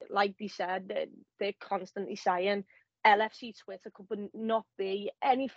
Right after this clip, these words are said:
further apart from what it's actually like for us inside the stadium," because, um,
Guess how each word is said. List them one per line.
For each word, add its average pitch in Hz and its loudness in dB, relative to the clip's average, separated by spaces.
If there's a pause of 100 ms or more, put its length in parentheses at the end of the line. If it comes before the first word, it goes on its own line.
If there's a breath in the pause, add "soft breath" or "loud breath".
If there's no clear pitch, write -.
further 220 4
apart 185 -6
from 214 -14
what 196 -8
it's 196 -10
actually 196 -8
like 180 -2 (560)
for 247 8
us 190 2
inside 190 -2
the 202 -10
stadium," 190 -6
because, 196 -2 (580 soft breath)
um, 190 2